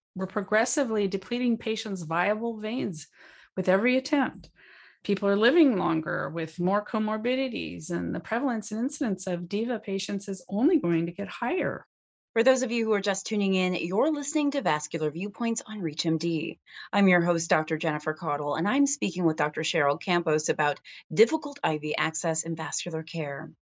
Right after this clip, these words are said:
Speaker 2: So, Doctor Campos, let's dig into assessment and pre-assessment practices just a little bit more. Now, obviously, having a patient already stuck multiple times is not the best way to determine difficult I V access,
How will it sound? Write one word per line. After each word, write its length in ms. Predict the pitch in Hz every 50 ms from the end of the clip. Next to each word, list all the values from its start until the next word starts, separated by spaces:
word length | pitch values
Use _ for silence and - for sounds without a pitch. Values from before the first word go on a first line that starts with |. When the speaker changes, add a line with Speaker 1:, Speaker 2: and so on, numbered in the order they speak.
| _ _ _ -
Speaker 2:
So, 140 | - 262
Doctor 220 | 262 269 269 277 269
Campos, 540 | - - 233 208 202 - 151 143 135 - -
let's 260 | 214 226 220 - - 170
dig 360 | 156 196 220 220 220 196 -
into 280 | 190 185 175 - 180
assessment 600 | 127 147 - - - 196 202 - - 190 185 180 -
and 240 | 160 147 147 147 -
pre-assessment 640 | - - 339 - - - 202 190 - 190 160 -
practices 540 | - 175 165 170 - 165 - 175 165 160 156
just 260 | - - - - -
a 40 | -
little 200 | 220 196 185 175
bit 160 | 165 160 135
more. 400 | 151 147 135 135 117 98 - - _ _ - - - - - - - - - -
Now, 120 | 175 190
obviously, 360 | 247 269 294 285 - 269 247
having 340 | 220 202 143 131 165 160 143
a 60 | 143
patient 400 | - - 247 254 - - 220 190
already 320 | 185 151 160 165 156 160 156
stuck 340 | - - 180 156 156 _
multiple 460 | 165 160 160 165 170 180 - 175 156 151
times 400 | - 160 151 147 147 147 143 156
is 160 | 147 - -
not 300 | 156 151 151 147 - - -
the 120 | 208 202
best 340 | 165 - 170 180 180 - - -
way 220 | 175 156 139 131
to 100 | - 151
determine 500 | - 135 - - 175 151 147 147 143 143
difficult 420 | 139 - 147 - - 165 151 151 -
I 140 | 151 143 139
V 140 | - 143
access, 640 | 143 151 170 175 - - - 139 123 139 143 - -